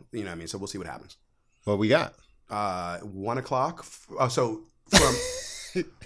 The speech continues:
Speaker 1: from
Speaker 2: can't say that. People are gonna be like, "Oh, we stared down, uh,
Speaker 1: From
Speaker 2: ten o'clock."
Speaker 1: From,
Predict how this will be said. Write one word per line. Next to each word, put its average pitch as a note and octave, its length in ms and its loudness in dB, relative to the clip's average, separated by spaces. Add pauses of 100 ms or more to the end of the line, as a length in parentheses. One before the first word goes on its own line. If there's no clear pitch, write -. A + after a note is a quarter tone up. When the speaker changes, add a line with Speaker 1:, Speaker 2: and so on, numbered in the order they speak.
(400)
Speaker 1:
from F3 80 12
Speaker 2:
can't G#3 180 10
say G3 220 10
that. F#3+ 220 12
People G3+ 200 6
are - 40 2
gonna G3 140 6
be G3+ 60 8
like, G3+ 220 8
"Oh, C#4 180 10
we C#4 120 2
stared C4 400 12
down, C4 280 8 (300)
uh, G#3+ 300 10
Speaker 1:
From E3+ 300 8 (180)
Speaker 2:
ten - 80 10
o'clock." F2 440 6 (340)
Speaker 1:
From, C3+ 920 6